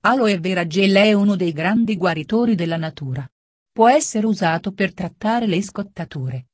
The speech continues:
idratare la pelle e lenire l'irritazione. Per fare il vostro proprio, tutto ciò che serve è una pianta di aloe sano.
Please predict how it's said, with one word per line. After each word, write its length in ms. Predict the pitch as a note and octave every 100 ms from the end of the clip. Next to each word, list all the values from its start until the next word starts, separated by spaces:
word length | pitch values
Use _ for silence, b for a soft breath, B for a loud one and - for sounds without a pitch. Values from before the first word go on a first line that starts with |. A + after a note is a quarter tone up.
| _
idratare 600 | G3 E3 D#3+ G3 G3 F#3
la 140 | E3
pelle 320 | - G3+ A3
e 40 | F#3+
lenire 380 | F3+ F3+ G#3+ E3+
l'irritazione. 920 | D#3 G3 G#3+ G3+ - - C#3 C3 C3 _ _ _ _ _ _ _
Per 200 | E3 E3+
fare 280 | - F#3+ F3
il 120 | D#3
vostro 420 | F3 F#3+ - G3
proprio, 640 | F#3+ D#3+ B2+ C3 C#3+ C#3 - _
tutto 340 | - D#4+ - F#3
ciò 200 | G#3+ G#3+
che 180 | -
serve 540 | F3 - G3+ G3+ F#3 F#3
è 80 | F#3+
una 240 | G#3+ G3
pianta 420 | F#3 F3+ G#3+ G#3+
di 160 | G3 G#3
aloe 300 | F#3 E3+ E3
sano. 440 | - C#3 C3+ C3+